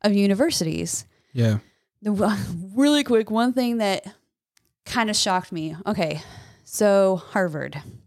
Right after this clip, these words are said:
Speaker 1: this is what I read. I, uh, if I can find the, the, the study or whatever,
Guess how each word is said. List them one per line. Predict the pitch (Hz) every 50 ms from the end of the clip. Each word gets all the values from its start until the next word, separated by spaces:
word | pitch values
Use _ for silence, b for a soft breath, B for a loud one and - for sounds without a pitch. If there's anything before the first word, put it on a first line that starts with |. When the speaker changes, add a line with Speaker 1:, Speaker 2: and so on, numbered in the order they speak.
| _ _ _ _ _ _ -
Speaker 1:
this | - 202 190
is | 208 220
what | 220 214 214 208
I | 208 202 202 202
read. | 196 190 190 185 185 180 -
I, | 170 170 170 170 170 170 - - - -
uh, | 175 180 170 175 -
if | - 180 - -
I | 180 175
can | - 208 185
find | 175 - 175 175 185 190 185 170
the, | 180 175 170 170 170 165 - -
the, | - 170 170 170 - - - - - -
the | 180 180
study | - - 180 170 170 170
or | 165 165
whatever, | 160 160 156 156 151 156 156 143